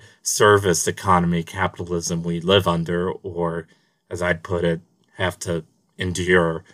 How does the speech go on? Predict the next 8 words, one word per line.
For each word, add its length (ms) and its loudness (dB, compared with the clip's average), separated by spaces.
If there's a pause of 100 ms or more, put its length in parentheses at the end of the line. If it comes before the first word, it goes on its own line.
(1080)
How 180 6
hard 260 6
a 60 8
line 540 6
should 360 2
be 340 0
drawn 600 4
between 720 -6